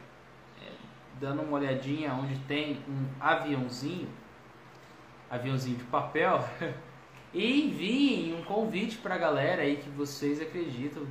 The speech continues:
que pode estar acordado agora para estar conosco, tá bom? Então, vamos lá.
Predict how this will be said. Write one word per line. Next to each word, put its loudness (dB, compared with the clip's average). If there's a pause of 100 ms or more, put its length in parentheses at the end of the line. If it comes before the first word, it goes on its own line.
que -4 (160)
pode 0
estar 0
acordado 2
agora 0 (760)
para 6 (680)
estar 2
conosco, -4 (400)
tá -10
bom? 0 (920)
Então, 0
vamos 2
lá. -2